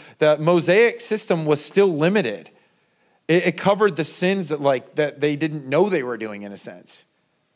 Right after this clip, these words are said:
Like, and so there was all kinds of s-, penalties that were paid for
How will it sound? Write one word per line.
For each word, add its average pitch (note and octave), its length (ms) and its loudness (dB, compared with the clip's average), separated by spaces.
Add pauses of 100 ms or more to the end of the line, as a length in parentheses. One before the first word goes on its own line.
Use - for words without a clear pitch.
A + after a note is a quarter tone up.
(560)
Like, C#3+ 160 -2
and D#3 120 -2
so E3+ 300 2
there D#3 120 2
was F3+ 120 4
all F3+ 140 4
kinds F#3 320 -4
of E3 60 -6
s-, - 200 -14 (260)
penalties F3+ 500 -2
that D3 100 -4
were C#3+ 100 -2
paid D#3+ 400 0 (180)
for D3+ 440 2